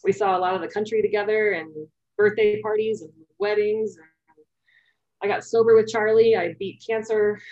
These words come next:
with Charlie's help towards the end, which that's a whole other story. But, um, yeah, Charlie was the shit, and he saved my life a million ways. And, um, so I started thinking about Char and the anniversary coming up. Um, we have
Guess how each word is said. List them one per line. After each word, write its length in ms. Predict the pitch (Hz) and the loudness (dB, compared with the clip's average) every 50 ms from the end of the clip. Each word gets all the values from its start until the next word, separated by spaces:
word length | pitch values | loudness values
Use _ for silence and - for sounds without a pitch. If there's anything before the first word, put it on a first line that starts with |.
| - _ _ _ | -20 _ _ _
with 200 | - 214 214 214 | -4 -4 -4 -4
Charlie's 420 | 220 - 226 220 220 220 202 208 208 - | -6 -6 -4 0 2 2 2 2 0 -2
help 240 | 220 220 220 - | -6 -6 -8 -8
towards 240 | - 208 190 185 - | -10 -8 -8 -8 -8
the 100 | - - - | -10 -10 -8
end, 260 | 170 202 208 214 202 | -6 -6 -4 -4 -4
which 140 | 165 - - | -4 -6 -10
that's 160 | 175 - _ | -12 -16 _
a 40 | 165 _ _ | _ _ _
whole 200 | - 208 208 - | -8 -8 -8 -6
other 220 | - 202 208 208 | -6 -6 -6 -8
story. 580 | 202 - - 208 208 214 214 214 220 220 220 220 | -8 -8 -8 -6 -4 -2 0 0 0 -2 -4 -6
But, 280 | 196 180 175 175 - - _ - - | -6 -6 -6 -6 -8 -12 _ -14 -10
um, 460 | 202 196 185 185 180 175 175 175 170 165 _ _ _ _ _ _ _ _ _ _ - | -8 -8 -8 -8 -8 -10 -12 -14 -18 _ _ _ _ _ _ _ _ _ _ _ -6
yeah, 240 | 226 233 220 175 160 | -4 -4 -4 -4 -6
Charlie 400 | 160 - 208 208 220 240 233 247 233 | -6 -6 -6 -4 -4 -4 -4 -2 -2
was 280 | 220 220 226 214 208 208 | 0 0 0 0 -2 -2
the 80 | 208 | -6
shit, 300 | 208 - - 233 214 - - | -6 -6 -6 -6 -6 -6 -8
and 80 | 180 | -10
he 60 | 180 | -14
saved 260 | 170 - 202 196 196 202 | -12 -8 -6 -6 -4 -4
my 120 | 196 196 | -6 -6
life 200 | 190 185 185 180 185 | -6 -6 -6 -8 -8
a 40 | 180 | -12
million 320 | 180 180 180 180 180 180 | -12 -12 -12 -12 -12 -10
ways. 440 | 185 190 185 175 160 156 _ - _ _ - | -10 -10 -10 -12 -14 -18 _ -20 _ _ -12
And, 280 | 175 175 170 170 170 180 | -10 -10 -10 -8 -8 -8
um, 400 | 170 170 170 170 170 170 170 170 _ _ _ _ - - - _ _ | -6 -6 -8 -10 -10 -12 -14 -18 _ _ _ _ -20 -20 -20 _ _
so 180 | - 226 214 208 | -2 0 2 2
I 40 | |
started 320 | 202 202 240 240 247 247 247 | 0 0 -2 -4 -4 -4 -6
thinking 280 | 247 240 247 247 247 240 | -8 -10 -8 -8 -8 -8
about 440 | 220 202 208 202 202 196 - - _ | -6 -4 -2 -2 -2 -4 -6 -8 _
Char 400 | - - 214 196 202 196 196 196 | -12 -8 -6 -6 -4 -4 -4 -6
and 120 | 190 180 175 | -6 -8 -10
the 140 | 170 - 196 | -10 -8 -8
anniversary 500 | 214 214 202 190 202 196 202 - 196 196 - | -6 -6 -4 -4 -4 -4 -4 -6 -8 -8 -8
coming 220 | 202 196 190 185 | -8 -6 -6 -6
up. 280 | 180 175 175 175 175 175 - - - - 180 | -6 -4 -4 -6 -6 -8 -12 -18 -16 -12 -10
Um, 640 | 180 175 170 170 170 170 165 165 165 165 165 165 _ - - - - | -8 -8 -8 -8 -8 -10 -10 -10 -10 -12 -14 -16 _ -20 -20 -14 -10
we 140 | 190 180 180 | -8 -6 -4
have 240 | 190 190 190 190 | -2 -2 -2 -4